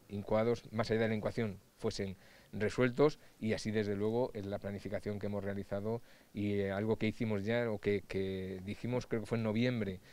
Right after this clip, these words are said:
de, de dos mil diecinueve en Aguilar de Campoo, cuando anunciamos ese plan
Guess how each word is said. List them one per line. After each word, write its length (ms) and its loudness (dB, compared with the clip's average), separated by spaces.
de, 880 2
de 140 2
dos 180 0
mil 200 2
diecinueve 760 6
en 300 0
Aguilar 320 6
de 80 4
Campoo, 380 6
cuando 220 0
anunciamos 360 -2
ese 160 -2
plan 320 -2